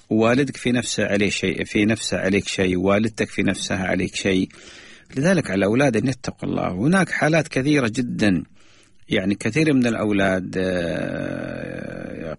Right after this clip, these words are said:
قدموا شهوتهم ورغبتهم ومراد أنفسهم على ما،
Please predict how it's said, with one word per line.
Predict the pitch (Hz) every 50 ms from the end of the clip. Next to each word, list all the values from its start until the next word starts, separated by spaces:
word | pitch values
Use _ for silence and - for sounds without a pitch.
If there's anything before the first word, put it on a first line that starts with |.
| -
قدموا | - 139 151 147 131 127 123 113 107 107 110 - -
شهوتهم | - - 117 98 107 131 127 - - - 104 104 101
ورغبتهم | 104 110 107 104 107 120 123 - - - 107 104 104
ومراد | 101 101 107 113 120 123 120 110 107
أنفسهم | 104 113 104 95 - 131 - - - 110 120 - - - - - - - - - - - -
على | 101 110 120 131 135 131 131 127
ما، | 123 120 123 131 131